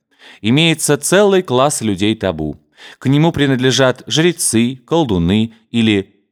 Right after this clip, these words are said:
туа-акарки или светские начальники. На остальных людей, на большинство женщин и на весь простой народ табу не распространяется.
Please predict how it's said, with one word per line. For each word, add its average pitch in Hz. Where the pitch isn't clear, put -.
туа-акарки 151
или 196
светские 135
начальники. 82
На 104
остальных 113
людей, 87
на 113
большинство 131
женщин 123
и 104
на 113
весь 117
простой 113
народ 165
табу 175
не 196
распространяется. 175